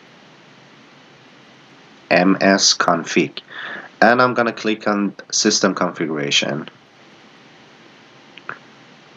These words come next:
This is system configuration. I'm gonna go to the boot tab, and here you can see this is, uh,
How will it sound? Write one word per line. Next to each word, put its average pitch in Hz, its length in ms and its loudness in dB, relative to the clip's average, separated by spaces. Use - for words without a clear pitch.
This - 220 4
is 127 100 0
system 117 380 2
configuration. 90 580 -2
I'm 87 80 -4
gonna 85 220 -4
go 85 220 4
to 85 440 4
the 80 420 0
boot 117 400 4
tab, 127 460 0
and 104 180 4
here 151 360 6
you 143 120 4
can 127 180 -2
see 104 280 2
this 107 300 4
is, 90 220 -2
uh, 82 420 -4